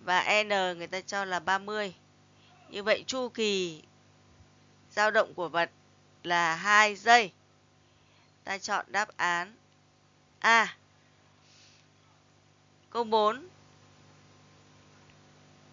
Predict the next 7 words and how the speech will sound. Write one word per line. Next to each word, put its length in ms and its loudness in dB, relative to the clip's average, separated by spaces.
Một 340 2
chất 280 -2
điểm 360 6
dao 300 8
động 320 0
điều 220 0
hòa 460 6